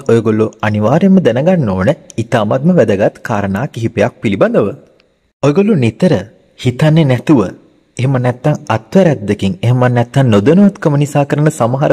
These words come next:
වැරදි නිසා ඔයගොල්ලන්ගේ ගෙදර මිලමුදල් හිඟයක් ඇති වෙනවා. ඒ වගේම ගෙදර ඉන්න හැමෝම ලෙඩ වෙනවා. ඒ වගේම ගෙදර සතුටක් නැතුව යනවා. ගෙදර සමගිය, සෞභාග්‍ය නැති වෙලා යනවා.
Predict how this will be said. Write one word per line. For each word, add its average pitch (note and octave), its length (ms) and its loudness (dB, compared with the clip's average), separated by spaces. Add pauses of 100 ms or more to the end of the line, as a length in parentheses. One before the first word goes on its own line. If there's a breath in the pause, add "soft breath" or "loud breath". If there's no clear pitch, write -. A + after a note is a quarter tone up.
වැරදි D3+ 340 2
නිසා F#2+ 320 -6 (540 loud breath)
ඔයගොල්ලන්ගේ A#2+ 560 -2
ගෙදර A#2+ 280 0 (100)
මිලමුදල් A#2+ 560 0 (180)
හිඟයක් C3 420 -2
ඇති A2+ 240 -4
වෙනවා. G2 280 -2 (260 loud breath)
ඒ C3 160 2
වගේම B2 380 0 (120)
ගෙදර A#2+ 300 0
ඉන්න C#3+ 260 2
හැමෝම A#2+ 480 0 (360 loud breath)
ලෙඩ A#2+ 300 2
වෙනවා. G2 380 -4 (380)
ඒ C3+ 80 2
වගේම C3+ 340 0
ගෙදර B2 360 0
සතුටක් D#3 560 -6
නැතුව C#3 280 0
යනවා. F#2+ 360 -2
ගෙදර A2 320 0 (260 loud breath)
සමගිය, D3+ 560 -2
සෞභාග්‍ය C3+ 680 -2
නැති E3+ 260 2
වෙලා A2 220 2
යනවා. F#2 300 -6